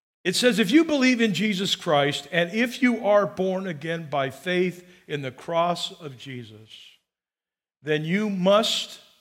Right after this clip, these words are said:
have embraced the power of the resurrection of Christ.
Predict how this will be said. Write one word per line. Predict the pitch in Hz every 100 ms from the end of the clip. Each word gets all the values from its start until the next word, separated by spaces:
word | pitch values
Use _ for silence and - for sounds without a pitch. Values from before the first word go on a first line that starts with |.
| _
have | 190 175 185
embraced | 165 143 151 165 165 -
the | 147
power | - 156 147 151 147 147 151 _ _ -
of | 147
the | 139
resurrection | 131 139 123 127 123 - - 123 120
of | 110
Christ. | _ 117